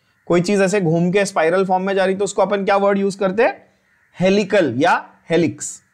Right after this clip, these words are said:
तो एक एक्टिन का जो पतला सा फिलामेंट है वो actually दो एक्टिन की चेन से बना हुआ है और वो दोनों चेन एक दूसरे के ऊपर कैसी है? हेलिकली वाउंड है। क्या ये बात समझ में आ रही है?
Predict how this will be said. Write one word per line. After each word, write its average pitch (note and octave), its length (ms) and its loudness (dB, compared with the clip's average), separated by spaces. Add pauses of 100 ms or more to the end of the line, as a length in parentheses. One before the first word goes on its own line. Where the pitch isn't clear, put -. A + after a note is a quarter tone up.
(680)
तो - 360 2
एक C#4+ 340 2
एक्टिन B3+ 640 0
का A#3+ 100 2
जो A#3 120 2
पतला G3 340 -2
सा A3 160 -2
फिलामेंट E3 580 -2
है C#4+ 260 -2 (220)
वो G#3 240 4
actually B3+ 480 2
दो A3+ 760 4 (840)
एक्टिन A3+ 500 0
की B3 180 0
चेन G#3+ 360 0
से A3+ 140 0
बना E3 200 0
हुआ F3 180 2
है A3+ 60 0
और A3 80 -4
वो A3+ 120 2
दोनों F#3+ 340 2
चेन A3+ 340 2
एक G3 200 0
दूसरे G#3 260 0
के G#3+ 80 2
ऊपर A3 180 0
कैसी G3 360 -2
है? B3 120 4 (500)
हेलिकली C4 760 2
वाउंड G3 380 2
है। B2+ 200 -2
क्या E3+ 140 0
ये G3+ 80 2
बात G3 180 0
समझ F#3+ 180 0
में G3 100 -2
आ F#3+ 40 0
रही G3 120 0
है? C#4+ 140 -4